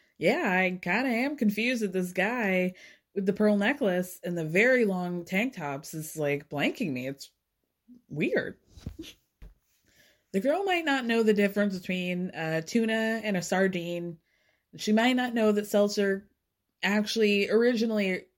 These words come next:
comes in non-alcoholic forms, but she knows about pretty privilege and the metaverse.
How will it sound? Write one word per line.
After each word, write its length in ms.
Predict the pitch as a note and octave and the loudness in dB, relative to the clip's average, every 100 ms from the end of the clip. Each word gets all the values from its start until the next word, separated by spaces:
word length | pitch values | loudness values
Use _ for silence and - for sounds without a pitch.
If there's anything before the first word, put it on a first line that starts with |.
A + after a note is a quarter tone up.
| _ | _
comes 280 | G3+ G3+ F#3 | -2 0 0
in 100 | F#3 | 0
non-alcoholic 840 | F3 F3+ E3+ F3+ F3+ F3+ E3+ E3 | 0 0 -2 -2 -2 0 0 0
forms, 460 | - E3 D#3+ D#3+ D#3+ | -2 0 -2 -4 -8
but 400 | F3+ F3 E3 - _ _ _ | -4 -2 -2 -6 _ _ _
she 180 | - B3+ | -2 2
knows 220 | C4+ F4 | 4 4
about 220 | F#4+ C#4+ | 0 0
pretty 220 | - C#4+ F#4+ | 2 2 2
privilege 600 | E3+ D3 D3 D#3+ - - _ _ _ _ | 0 0 -2 -4 -10 -20 _ _ _ _
and 180 | F#3 A3+ | -2 2
the 40 | |
metaverse. 680 | G#3+ G3+ F3 C#3 C#3+ - | 4 4 2 -2 -8 -12